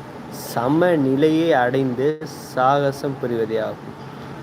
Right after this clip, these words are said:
ஆரம்பம் கொண்ட எல்லாவற்றிற்கும் ஒரு முடிவு உண்டு, அதனுடன் சமாதானம் செய்து கொள்ளுங்கள், எல்லாம் நன்றாக இருக்கும். இன்னொரு இதுல வந்து பாத்தீங்கன்னா, வாழ்க்கையில் பிடித்தது எல்லாமே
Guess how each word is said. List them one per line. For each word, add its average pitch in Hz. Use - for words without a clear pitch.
ஆரம்பம் 180
கொண்ட 156
எல்லாவற்றிற்கும் 143
ஒரு 127
முடிவு 127
உண்டு, 117
அதனுடன் 135
சமாதானம் 147
செய்து 123
கொள்ளுங்கள், 110
எல்லாம் 131
நன்றாக 120
இருக்கும். 110
இன்னொரு 151
இதுல 135
வந்து 123
பாத்தீங்கன்னா, 120
வாழ்க்கையில் 170
பிடித்தது 143
எல்லாமே 135